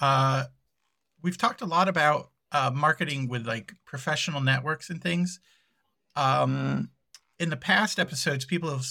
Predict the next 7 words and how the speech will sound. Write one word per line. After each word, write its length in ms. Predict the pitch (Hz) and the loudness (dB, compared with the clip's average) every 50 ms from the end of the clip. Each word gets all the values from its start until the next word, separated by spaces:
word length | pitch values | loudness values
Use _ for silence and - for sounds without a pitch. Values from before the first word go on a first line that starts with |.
| - _ | -12 _
talked 320 | - - 147 139 127 - | -2 0 0 0 0 -2
about, 320 | 139 131 127 123 123 - - | -2 0 0 0 0 -2 -8
like, 160 | 117 123 - _ _ | -14 -16 -18 _ _
doing 240 | - 135 131 127 131 | -4 -2 -2 -2 -2
community 520 | - - 131 131 139 147 147 135 135 131 | -2 0 0 2 2 0 -2 -2 -2 -2
service 800 | 131 - - 135 135 151 160 175 190 185 - - - - - - _ _ - | -2 -2 -2 -2 -2 -2 -2 -2 -4 -4 -4 -6 -8 -8 -12 -14 _ _ -8
events 580 | 180 165 185 185 185 180 180 180 - - - | -2 2 4 4 4 4 2 0 -4 -8 -10